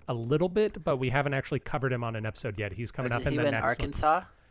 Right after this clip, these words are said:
Speaker 1: He won Arkansas, Georgia. He won four or five states,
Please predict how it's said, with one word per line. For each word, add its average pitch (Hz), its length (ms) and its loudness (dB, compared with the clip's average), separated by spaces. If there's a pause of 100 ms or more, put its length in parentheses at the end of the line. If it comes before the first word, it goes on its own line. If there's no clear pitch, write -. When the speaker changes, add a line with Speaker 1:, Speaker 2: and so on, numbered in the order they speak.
(100)
Speaker 1:
He 208 460 4
won 147 840 0 (560)
Arkansas, 160 720 0 (100)
Georgia. 139 640 2
He 156 140 2
won 175 240 2 (160)
four 156 260 6
or 139 80 4
five 117 280 2
states, - 520 -10